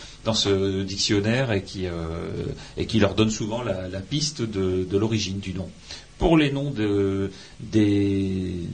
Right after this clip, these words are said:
des communes, c'est pareil, hein, euh, alors, on a déjà un certain nombre de pistes de, de réponses, hein. D'ailleurs, il y a, il y a un certain nombre d'ouvrages, euh, de Carole Deflou, euh,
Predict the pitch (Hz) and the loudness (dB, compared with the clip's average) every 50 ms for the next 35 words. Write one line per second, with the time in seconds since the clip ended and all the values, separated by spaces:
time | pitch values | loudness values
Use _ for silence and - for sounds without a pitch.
0 | - 71 - - - - - 110 104 - 160 139 175 214 - - - - - - | -8 -8 -8 -10 -10 -2 0 0 2 2 2 2 2 0 0 -2 -6 -10 -12 -18
1 | - - - - - 123 104 110 104 107 139 175 208 196 - 117 139 156 151 135 | -20 -16 -12 -4 -2 0 0 2 2 2 2 0 0 0 -2 -2 -4 -4 -4 -4
2 | 110 101 95 95 98 95 - - - - - - - 107 107 95 - 117 113 117 | -2 -2 -2 -2 -4 -6 -8 -14 -16 -16 -8 0 2 2 2 2 2 2 4 6
3 | 135 143 190 - 113 120 110 127 131 131 123 - 123 110 - 117 120 120 117 110 | 6 4 4 4 2 0 0 0 -2 -2 -4 -4 -6 -6 -6 -6 -6 -6 -4 -6
4 | 113 110 - - 131 - - - - 110 98 82 98 98 95 92 92 90 101 92 | -6 -6 -8 -10 -8 -8 -8 -6 -6 -8 -6 -4 -4 -4 -4 -4 -6 -6 -6 -6
5 | 101 101 - - - 190 226 - - 131 127 127 110 107 95 98 113 117 113 101 | -6 -8 -6 -6 -6 -6 -6 -6 -6 -8 -8 -6 -4 -4 -4 -2 -4 -4 -4 -4
6 | 98 92 90 90 90 90 - - - - - - - - - 90 95 98 92 92 | -4 -2 -2 -2 -4 -6 -8 -12 -14 -12 -14 -14 -14 -14 -6 -2 0 2 2 2
7 | 90 90 90 87 - - 104 98 - 110 107 110 107 - 101 101 98 104 98 98 | 0 0 -2 -2 -2 -2 -2 0 2 2 2 2 2 0 -2 -2 -4 -4 -6 -6
8 | 95 107 110 110 107 107 101 90 90 90 87 85 85 85 82 92 90 - - 123 | -4 -2 -2 0 0 0 -2 -4 -6 -6 -4 -4 -6 -4 -4 -6 -6 -2 -2 -2
9 | 117 117 117 113 110 107 110 107 107 - - 120 120 123 113 104 95 92 87 | 0 2 0 0 2 0 0 -2 -2 -6 -6 -6 -4 -2 -2 -2 -2 -2 -4